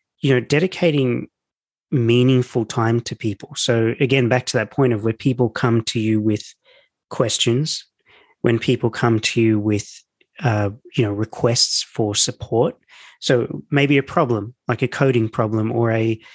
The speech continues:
an automation problem. "Hey, I've, I'm doing this. It takes forever.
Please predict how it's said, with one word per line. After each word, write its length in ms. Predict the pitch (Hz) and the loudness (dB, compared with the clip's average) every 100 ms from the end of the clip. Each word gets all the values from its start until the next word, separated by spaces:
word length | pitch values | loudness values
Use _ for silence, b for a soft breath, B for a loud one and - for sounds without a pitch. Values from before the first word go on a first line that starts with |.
| B _ | B _
an 160 | 120 113 | -2 0
automation 720 | 135 127 113 113 117 - 113 | 2 2 2 0 0 0 -2
problem. 500 | - 113 107 110 147 - | -2 -6 -4 -8 -10 -4
"Hey, 180 | 131 120 | 0 2
I've, 160 | 117 | 0
I'm 200 | - 113 110 | -2 -4 0
doing 300 | 165 165 160 | 2 2 2
this. 280 | 160 - - | 0 -2 -6
It 120 | - | -8
takes 260 | 120 110 | -8 -8
forever. 520 | - 110 131 151 147 | -8 0 2 4 2